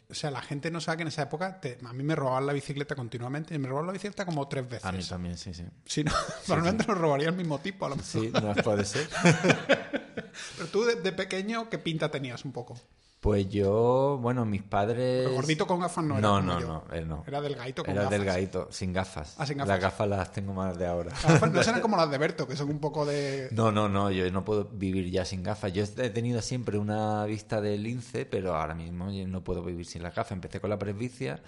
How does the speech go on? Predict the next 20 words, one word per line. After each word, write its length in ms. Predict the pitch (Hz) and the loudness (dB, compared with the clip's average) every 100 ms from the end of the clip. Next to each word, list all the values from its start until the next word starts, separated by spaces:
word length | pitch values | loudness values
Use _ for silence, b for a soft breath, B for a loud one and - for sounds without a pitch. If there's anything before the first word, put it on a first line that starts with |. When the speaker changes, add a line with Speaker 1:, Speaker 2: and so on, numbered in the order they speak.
| B B | B B
Speaker 1:
Ajá. 220 | 143 147 151 | -8 -8 -2
Speaker 2:
me 80 | 107 | 0
las 160 | 95 | 2
empecé 400 | 92 90 85 - | 0 -2 -6 -4
a 60 | 90 | -2
poner, 240 | 101 104 | 0 0
no 320 | 101 104 98 101 | 0 -2 -2 -2
sé 160 | 104 | -4
si 200 | - 110 | -2 -2
eso 200 | 101 - | -2 -2
influyó 480 | 101 101 101 110 123 | -4 -2 -2 2 2
o 120 | 101 | 0
muy 200 | 92 95 | -2 0
Speaker 1:
Oye, 80 | 185 | 2
¿nunca 200 | 151 - | 2 0
le 60 | 180 | 0
preguntaste 440 | 180 165 156 147 | 0 -2 -4 -6
a 20 | |
un 80 | 147 | -6
actor, 380 | 139 - 107 - | -8 -8 -14 -14